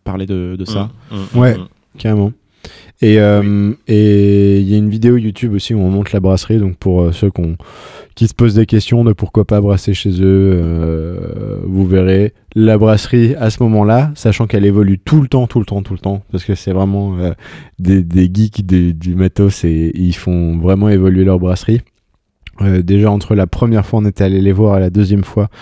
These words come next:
Speaker 3: la brasserie avait déjà changé. Donc, euh, c'est pour vous dire à quel point ça va vite. Mais, euh,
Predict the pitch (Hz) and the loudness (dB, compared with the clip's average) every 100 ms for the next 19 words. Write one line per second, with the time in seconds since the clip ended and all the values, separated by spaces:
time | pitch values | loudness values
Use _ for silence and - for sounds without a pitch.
0 | - - 110 101 107 - 120 92 90 110 | -18 -2 0 2 2 2 0 2 2 2
1 | 107 107 110 101 101 127 _ - - - | 2 0 -2 -2 -2 -6 _ -20 -20 -20
2 | - 87 95 92 98 92 92 90 85 95 | -12 -2 0 0 0 2 2 0 -2 -4
3 | - 92 92 101 90 101 90 101 - 92 | -2 -2 0 0 0 -2 -4 -4 -2 0
4 | 85 85 98 - - _ - - - _ | 0 0 -2 -6 -20 _ -20 -20 -20 _
5 | 98 95 90 87 85 87 98 95 - 107 | -4 0 0 0 -2 -4 -6 -10 -10 -12